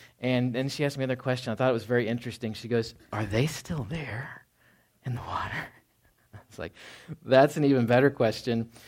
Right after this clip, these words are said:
And I just read a, uh, several articles about this. So there are some divers over the last, like, um, thirty years. They're not allowed to go there anymore, of course. It's like when somebody goes and finds something from the Bible, then people freak out and they're like, "Whoa, wait a minute, you can't go there anymore. And furthermore, what you found,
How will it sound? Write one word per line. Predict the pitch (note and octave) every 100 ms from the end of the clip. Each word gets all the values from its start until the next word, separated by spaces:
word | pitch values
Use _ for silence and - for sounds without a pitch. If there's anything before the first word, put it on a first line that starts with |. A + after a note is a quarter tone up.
| - -
And |
I | C#3+ C3
just | A#2 C3 D#3 D#3
read | C#3+ C3+
a, | C3 -
uh, | B2+ -
several | - D#3 D3
articles | A#2 C3 C3 B2
about | B2 A#2+ A#2
this. | A#2
So | - C3
there | C3 C3
are | B2 -
some | - C3
divers | A#2+ B2 C3 C#3 C3+
over | C3+ C3
the |
last, | A#2+ A2+ -
like, | G#2 -
um, | G2 F#2+ G2 - _ _ _ _ _ _ - -
thirty | D3+ D3
years. | B2 B2 A#2+
They're | C3
not | C3+ C#3+
allowed | C#3
to | A#2
go | C3+
there | B2
anymore, | A#2 A2 A#2
of | G#2
course. | - G2 B2
It's | -
like | A2 - - - -
when | C#3
somebody | F#3+ E3+
goes | B2+ C#3 C3
and | A#2+
finds | C3 B2+ B2+
something | C#3 C3
from | B2 B2+
the | G#2+
Bible, | G#2+ A#2 A#2+ C3 B2+ - _ _ -
then | C3+
people | C#3 B2+
freak | A#2 B2 A2
out | A#2
and | F#2+
they're | A2
like, | G#2
"Whoa, | B2+ B2
wait | A#2+
a | A#2+
minute, | A2+
you | A2
can't | B2+ B2
go | B2
there | B2+
anymore. | B2+ B2+ B2+ B2+ B2+ -
And | A#2 G#2
furthermore, | C#3+ D3 C#3+
what | C#3
you | D3
found, | D#3 D3+ D3+